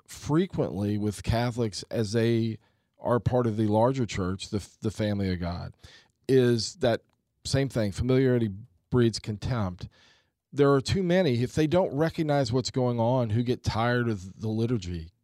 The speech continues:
you know, that they get bored with the liturgy.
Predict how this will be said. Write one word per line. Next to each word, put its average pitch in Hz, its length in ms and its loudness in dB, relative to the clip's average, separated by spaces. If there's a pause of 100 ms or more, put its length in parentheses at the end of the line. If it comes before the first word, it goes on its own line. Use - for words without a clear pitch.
(120)
you 107 80 -8
know, 104 200 -2
that 101 260 -4
they 110 120 0
get 98 280 -4
bored 113 420 0
with 98 140 -4
the - 80 -10
liturgy. 98 800 -4